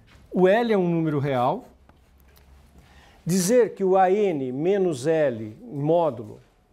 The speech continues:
é menor que epsilon, quer dizer que a distância entre os termos da sequência e o L tá ficando pequeno, ficando menor que epsilon.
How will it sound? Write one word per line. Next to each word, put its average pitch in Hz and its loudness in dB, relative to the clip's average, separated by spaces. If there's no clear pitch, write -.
é 139 -10
menor 147 -2
que 143 -6
epsilon, 156 -4
quer 156 -2
dizer 156 0
que 180 -2
a 175 0
distância 170 -2
entre 131 -8
os - -14
termos 185 0
da 139 -8
sequência 139 -10
e 131 -8
o 139 0
L 156 -2
tá 147 -8
ficando 156 -8
pequeno, 135 -4
ficando 143 -4
menor 143 0
que - -8
epsilon. - -12